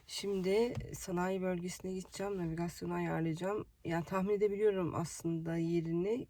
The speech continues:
Sanki bir kere de geçmiştik. Ee, Edirne yolu üzerinde diye hatırlıyorum. Ee, ama emin olamadım. O yüzden navigasyonu ayarlayacağım. Şimdi oraya gideceğim. Ee, öyle. Ondan sonra öğlen dediğim gibi işim bitecek.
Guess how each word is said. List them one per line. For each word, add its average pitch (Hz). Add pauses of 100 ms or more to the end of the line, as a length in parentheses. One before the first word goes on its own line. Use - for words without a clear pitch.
Sanki 196
bir 190
kere 160
de 175
geçmiştik. 180 (640)
Ee, 160 (400)
Edirne 175
yolu 165
üzerinde 160
diye 175
hatırlıyorum. 175 (580)
Ee, 151
ama 202
emin 185
olamadım. 180
O 185
yüzden 175
navigasyonu 185
ayarlayacağım. 196
Şimdi 214
oraya 156
gideceğim. 220 (840)
Ee, 175
öyle. 196
Ondan 190
sonra 185
öğlen 175
dediğim 170
gibi 156
işim 165
bitecek. -